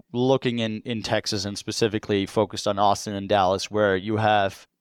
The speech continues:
such a demographic tailwind from people moving here. And I, I think it can't be understated how true it is that a rising tide lifts all boats, uh, when it comes to small businesses. Now,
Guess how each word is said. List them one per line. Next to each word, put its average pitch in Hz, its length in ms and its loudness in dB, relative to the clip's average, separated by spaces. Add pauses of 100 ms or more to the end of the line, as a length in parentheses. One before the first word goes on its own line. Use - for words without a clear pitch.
(260)
such 135 320 0
a 117 40 -4
demographic 110 640 0
tailwind 104 480 0
from 107 160 -8
people 101 280 -4
moving 98 340 -4
here. 98 360 0 (120)
And 110 340 0
I, 110 220 2
I 131 80 0
think 160 220 0
it 131 120 -2
can't 127 540 -2 (240)
be 113 160 0
understated 107 680 2 (480)
how 113 200 4
true 113 340 0
it 101 100 2
is 101 180 2
that 101 220 2
a 95 120 -4
rising 101 380 2
tide 98 300 0
lifts 98 260 -6
all 87 140 0
boats, 82 440 -2 (440)
uh, 101 240 4
when 98 180 -2
it 95 80 -6
comes 95 240 -4
to 104 80 -8
small 95 240 0
businesses. 107 600 -2 (440)
Now, 120 340 2